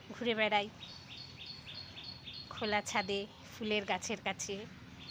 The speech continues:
বা এই যে ফল ধরে আছে নানান রকম। প্রশ্ন আমাকে ভাবায়, জীবনযুদ্ধে আমরা সবাই থাকি,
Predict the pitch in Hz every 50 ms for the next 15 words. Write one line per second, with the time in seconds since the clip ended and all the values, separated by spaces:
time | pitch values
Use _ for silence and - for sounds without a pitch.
0 | - - - - - - - 220 208 208 208 202 202 202 220 214 - - 233 214
1 | 208 214 214 202 196 220 208 208 214 208 202 - - 233 220 202 185 196 202 208
2 | 208 208 202 202 196 - - 208 202 202 202 208 - - - - - - - -
3 | - - - - - - - - 320 330 - - - 339 330 302 254 240 240 -
4 | - 262 240 254 277 - - - - - - - - - - - - - - -
5 | - - - - - - - - - - 214 190 208 190 180 180 185 - - -
6 | - - - - - - - - - - - - - - - - - - - -
7 | - - - - - - - - - - - - - - - - - - 185 -
8 | 220 202 208 202 202 208 196 214 208 190 185 - - 220 190 190 196 - - -
9 | - - - - - - 196 202 190 196 202 - - - 262 233 208 214 208 202
10 | 196 196 196 - - - - - - - - - - - - - - - - -
11 | - - - - - - - - - - - - - - - - - - - -
12 | - - - - - - - - - - - - - - - - - - - -
13 | - - - - - - - - - 196 180 - - - -